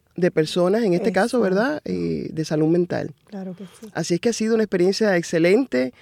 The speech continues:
Speaker 1: es algo que es apasionante,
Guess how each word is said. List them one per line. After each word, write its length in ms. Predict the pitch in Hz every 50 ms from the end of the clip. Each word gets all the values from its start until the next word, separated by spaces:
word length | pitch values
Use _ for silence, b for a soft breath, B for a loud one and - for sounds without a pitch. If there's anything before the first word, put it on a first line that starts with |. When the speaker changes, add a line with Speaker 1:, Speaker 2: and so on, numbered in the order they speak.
| B B B B
Speaker 1:
es 100 | - 185
algo 960 | 190 180 190 196 196 202 202 202 202 196 196 196 190 190 190 190 185 196 196 190 - _
que 80 | - 175
es 80 | 180 202
apasionante, 840 | - - 180 180 - 175 160 160 180 220 247 220 - 233 240